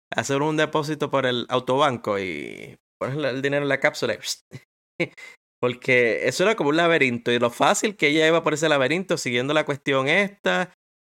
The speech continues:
así de la nada, porque así es que ocurren las cosas en estas historias. Omega encuentra a la bestia Silo. Hola, bestia Silo. Te extrañábamos, no te veíamos desde la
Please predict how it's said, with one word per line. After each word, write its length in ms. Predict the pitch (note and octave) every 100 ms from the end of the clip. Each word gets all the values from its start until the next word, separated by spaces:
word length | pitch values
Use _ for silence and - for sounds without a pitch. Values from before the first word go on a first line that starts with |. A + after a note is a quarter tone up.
| -
así 360 | C3 - C#3+
de 140 | C#3+ D#3+
la 140 | D#3+
nada, 500 | D#3+ A3 F3 G3+ A#3
porque 480 | C3 A#2+ - A2+ A2 - _ _
así 240 | - A#2+ B2+
es 60 |
que 80 | C#3
ocurren 340 | C#3+ D3 D3+ C#3+
las 100 | C#3
cosas 380 | C#3 D3+ C3+ C#3
en 220 | B2+ A#2+
estas 300 | B2+ - E3
historias. 560 | E3 - A2+ A2+ E3+ - _ _ -
Omega 580 | A#2 G#2+ F#2+ A2+ B2+ B2
encuentra 720 | B2 - A2+ A#2+ C#3+ C#3+ B2 _ _ _
a 80 | B2
la 140 | A#2+ A2
bestia 360 | G#2 - C#3
Silo. 380 | B2+ C3 D3 A#2+ - _ _ _ _ _ _
Hola, 240 | - B2+ C#3+
bestia 260 | C#3+ C#3 D#3
Silo. 340 | - A#2 C#3+ E3 _ _
Te 60 | A#2+
extrañábamos, 680 | - C#3+ C3+ A2+ B2+ F3+
no 180 | C#3+ A#2
te 80 | A#2
veíamos 420 | A2+ A#2+ B2 B2
desde 300 | B2 A#2 A#2 A2+
la 200 | A2